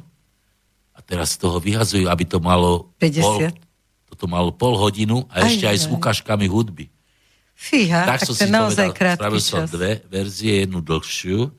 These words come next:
Speaker 1: kde som nechal dlhší priestor a potom som spravil tú kratšiu, čiže televízia, keď to bude vysielať ako cyklus, tak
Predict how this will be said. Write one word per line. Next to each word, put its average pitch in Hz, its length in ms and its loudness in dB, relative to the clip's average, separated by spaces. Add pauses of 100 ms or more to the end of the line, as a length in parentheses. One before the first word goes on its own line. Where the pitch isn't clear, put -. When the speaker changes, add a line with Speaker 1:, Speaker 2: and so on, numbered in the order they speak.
(300)
Speaker 1:
kde - 140 -2
som - 180 0
nechal 90 360 0
dlhší 82 340 -6
priestor 95 420 -4
a 110 80 2
potom 113 220 -4
som 113 160 -4
spravil 104 320 0
tú 90 160 -6
kratšiu, 92 380 -2
čiže 87 280 -8 (360)
televízia, 104 500 2
keď 95 140 -10
to 104 80 -4
bude 95 180 -4
vysielať 98 560 -2 (100)
ako - 240 -6
cyklus, 95 540 -4
tak - 320 -6